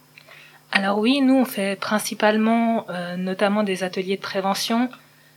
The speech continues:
dans les lieux qui accueillent des jeunes, donc ça peut être, euh, dans les écoles, les universités, mais aussi dans tout ce qui est foyer ou mesures, euh, d'insertion comme celle du chômage ou de l'A I,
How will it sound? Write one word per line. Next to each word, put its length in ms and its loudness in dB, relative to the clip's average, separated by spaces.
dans 120 4
les 140 4
lieux 160 4
qui 160 2
accueillent 280 2
des 140 0
jeunes, 240 -2
donc 160 -2
ça 140 -4
peut 160 -2
être, 320 -4
euh, 160 -4
dans 160 -2
les 220 -2
écoles, 400 0
les 280 0
universités, 720 -4
mais 120 -2
aussi 220 -4
dans 120 -2
tout 120 -4
ce 60 -6
qui 160 -4
est 60 0
foyer 640 0
ou 140 0
mesures, 600 0
euh, 160 2
d'insertion 760 -2
comme 200 -4
celle 220 -4
du 100 -10
chômage 420 -2
ou 80 -2
de 120 -2
l'A 180 -2
I, 240 -2